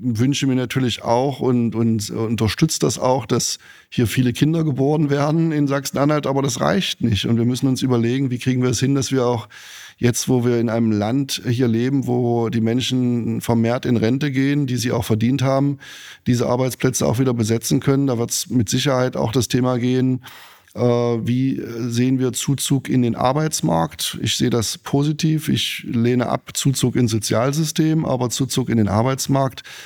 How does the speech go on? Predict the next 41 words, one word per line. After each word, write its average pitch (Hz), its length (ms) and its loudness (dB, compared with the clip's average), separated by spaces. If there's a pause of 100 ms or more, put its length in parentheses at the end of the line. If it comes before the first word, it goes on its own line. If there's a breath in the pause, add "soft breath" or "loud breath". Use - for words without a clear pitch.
(340 loud breath)
äh, - 60 -2
halte 120 560 2
ich 107 100 -2
für 117 180 2
notwendig, 147 840 2
denn 123 320 2
ansonsten 120 640 0
wird 113 140 -2
sich 117 160 -4
das 117 160 -2
Land 123 180 2
Sachsen-Anhalt 120 560 0
selbst 120 260 -2
Chancen 131 380 0
nehmen. 135 440 0 (640 loud breath)
Ähm, 127 600 2
es 123 160 -2
wird 120 160 0
weitere 139 400 2
Themen 143 340 2
geben, 135 300 2
die 127 100 -2
für 120 140 0
uns 127 180 0
wichtig 131 300 0
sind. 135 260 2
Also 123 340 0 (440 loud breath)
da 120 180 2
geht's 131 300 0
um 131 100 2
Inhalte. 123 460 2
Ich, - 280 -2
ich, 101 240 -2
ich 110 140 0
kenne 131 220 2
ja 120 80 0
auch 123 340 -2
hundert-Tage-Programm 131 1040 2
anderer 143 360 0
Parteien. 139 520 2
Also 123 460 0